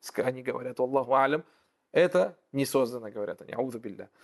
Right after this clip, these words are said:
<clears throat> То есть поэтому, то есть они опять же говорят, что одно было постоянно, другое не было, там, и так далее, другое появилось и так далее. Итогом является этому всему что? Что они в этом кому уподобились? Му'тазилитам. Му'тазилиты, братья,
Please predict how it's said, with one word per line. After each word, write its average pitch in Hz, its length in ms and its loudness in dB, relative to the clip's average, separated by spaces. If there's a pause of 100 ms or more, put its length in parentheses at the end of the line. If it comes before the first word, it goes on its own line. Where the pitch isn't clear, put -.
<clears throat> - 220 -20
То 175 960 -2
есть 147 120 2
поэтому, 170 360 4
то 139 60 2
есть 131 100 -2
они 127 120 2
опять 120 280 2
же 123 80 -6
говорят, 113 220 0
что - 200 2
одно 143 240 2
было 139 260 4
постоянно, 139 600 2
другое 131 360 2
не 143 160 0
было, 135 260 0
там, 127 200 0
и 131 40 -6
так 131 200 0
далее, 139 240 4
другое 131 380 0
появилось 139 560 2
и 135 80 -8
так 131 180 2
далее. 165 300 4 (440)
Итогом 190 460 6
является 165 400 4
этому 151 240 2
всему 151 280 -2
что? 165 340 2 (180)
Что - 200 0
они 175 180 4
в 156 60 4
этом 147 300 2 (720)
кому 143 280 4
уподобились? 135 520 0
Му'тазилитам. 123 640 -2 (440)
Му'тазилиты, 135 720 2
братья, 131 400 2